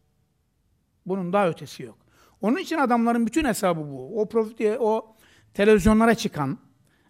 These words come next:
efendim, o ilahiyatçı profesörler falanlar filanlar ya da İslamcı yazarlar her kimlerse ya da tefsir yazmış, işte kaç cilt, otuz kırk cilt tefsir yazmış falan filanlar.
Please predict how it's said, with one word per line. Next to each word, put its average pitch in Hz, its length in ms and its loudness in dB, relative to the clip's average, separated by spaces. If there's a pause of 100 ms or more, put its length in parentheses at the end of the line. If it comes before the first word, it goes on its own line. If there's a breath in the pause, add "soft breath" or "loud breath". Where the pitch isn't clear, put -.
efendim, 175 400 0
o 170 300 -2 (220 soft breath)
ilahiyatçı 202 720 2
profesörler 180 840 0
falanlar 175 400 -2
filanlar 165 400 -4
ya 175 140 0
da 180 220 2 (320 loud breath)
İslamcı 202 520 2
yazarlar 180 880 0
her 156 100 -12
kimlerse 147 680 -6 (480 soft breath)
ya 202 120 4
da 226 100 4
tefsir 220 480 -4
yazmış, 175 440 -4
işte - 200 -14
kaç - 280 -8
cilt, 165 200 -14
otuz 170 260 -10
kırk 180 200 -18
cilt - 180 -16
tefsir 185 260 -6
yazmış 185 240 -4
falan 196 260 -4
filanlar. 214 560 -4